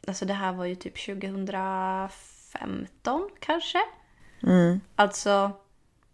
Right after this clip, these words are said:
Speaker 1: ibland så är det inte värt att få ett högt betyg beroende på vilket pris man får betala. För att jag stressade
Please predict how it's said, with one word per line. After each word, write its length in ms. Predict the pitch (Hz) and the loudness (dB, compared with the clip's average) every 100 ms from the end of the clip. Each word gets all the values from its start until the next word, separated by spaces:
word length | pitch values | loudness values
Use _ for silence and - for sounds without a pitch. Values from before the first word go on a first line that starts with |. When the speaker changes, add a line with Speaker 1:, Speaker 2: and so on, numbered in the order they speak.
| _ _ _ _ _ | _ _ _ _ _
Speaker 1:
ibland 500 | 220 202 240 294 294 | -2 0 2 4 2
så 120 | 277 - | 0 -2
är 220 | 190 202 | 0 0
det 80 | 202 | 0
inte 440 | 180 170 - - | -2 -6 -8 -4
värt 840 | 180 180 208 190 185 - - - - _ | -4 0 2 2 -2 -12 -12 -12 -12 _
att 220 | 180 180 | -8 -8
få 600 | - - - 190 175 160 - - - | -12 -6 -2 0 0 -2 -4 -8 -6
ett 200 | 185 - | -6 -6
högt 360 | 185 190 - | -8 -8 -8
betyg 680 | 190 190 - 220 180 151 175 | -6 -6 -4 -2 0 0 -2
beroende 460 | 185 175 170 165 160 | -4 -2 -2 -2 -4
på 120 | - | -6
vilket 380 | 170 170 175 - | -8 -8 -10 -6
pris 340 | - 196 - | -2 -2 -2
man 140 | 143 123 | -6 -8
får 120 | 170 | -6
betala. 680 | 156 - 247 196 - 85 - | -8 2 4 4 0 -6 -8
För 160 | - 185 | -6 -4
att 180 | 180 - | -4 -4
jag 380 | 226 240 240 226 - | -4 -2 -2 -6 -12
stressade 1080 | - - - 233 208 202 - - 196 - | -10 -8 -6 -4 -4 -4 -8 -4 -4 -4